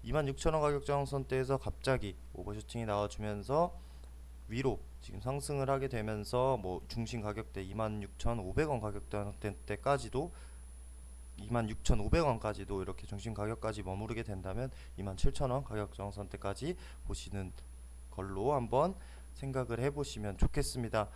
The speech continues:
이렇게 해서 변동성을 꾸준히 이렇게 조금씩 줄여나가면서 상승을 할 건지,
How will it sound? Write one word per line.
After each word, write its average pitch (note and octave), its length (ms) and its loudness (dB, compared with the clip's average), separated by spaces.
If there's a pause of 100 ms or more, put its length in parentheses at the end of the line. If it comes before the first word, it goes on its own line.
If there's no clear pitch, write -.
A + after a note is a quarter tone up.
(240)
이렇게 F3+ 240 0
해서 F3+ 240 2
변동성을 E3 680 12 (120)
꾸준히 G3 520 0 (100)
이렇게 F#2+ 360 -4
조금씩 G#2 460 -6
줄여나가면서 C3 720 2
상승을 C3 420 -2
할 C#3 140 0
건지, C#3 520 -2